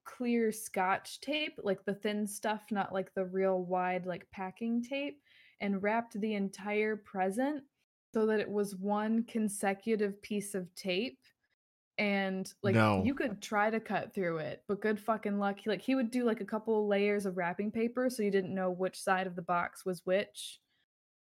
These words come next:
Speaker 1: And, yeah, you had to, like, find the end tab, which is clear,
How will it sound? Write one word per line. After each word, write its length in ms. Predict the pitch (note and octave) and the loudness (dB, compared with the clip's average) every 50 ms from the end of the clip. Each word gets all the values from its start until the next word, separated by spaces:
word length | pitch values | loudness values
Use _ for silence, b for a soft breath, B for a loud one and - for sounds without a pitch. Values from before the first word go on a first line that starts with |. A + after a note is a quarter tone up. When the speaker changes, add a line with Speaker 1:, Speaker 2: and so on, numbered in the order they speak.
| _ - | _ -4
Speaker 1:
And, 500 | G3+ G3 F#3+ F#3+ F#3 F#3 F3+ F3+ F3+ - - | -2 0 0 2 0 0 -2 -4 -6 -8 -6
yeah, 380 | - F#3+ F#3 E3+ C#3+ B2 - - - _ _ _ - | -2 -2 0 0 -2 -4 -6 -8 -12 _ _ _ -2
you 120 | G#3+ A3 | 0 0
had 220 | G#3+ A3 A3+ A3+ G#3+ | 2 2 2 2 2
to, 60 | A#3+ | 2
like, 200 | A#3 A3+ G3 G#3 - - | 2 2 2 0 -2 -4
find 280 | - G#3 G3+ G#3+ A3+ G#3+ | -2 -2 0 2 2 2
the 180 | G#3 - - - | 2 0 -2 0
end 300 | G#3 G#3 G#3 G#3 G#3 G3+ | 0 0 2 2 0 0
tab, 520 | G3+ G3+ G3 F#3 F3 E3+ E3 E3+ E3+ F3+ F#3+ - | -2 -2 -2 -2 -2 -2 -2 -4 -6 -8 -8 -8
which 220 | F#3+ F3+ F3 - | -8 -8 -6 -6
is 160 | F#3 F3 F3 - | -8 -8 -8 -10
clear, 800 | _ _ - - - - A3 A#3 G#3+ F#3+ F3 E3 D#3+ F3 G3+ b | _ _ -20 -10 -2 2 4 4 6 4 4 2 0 -2 -6 b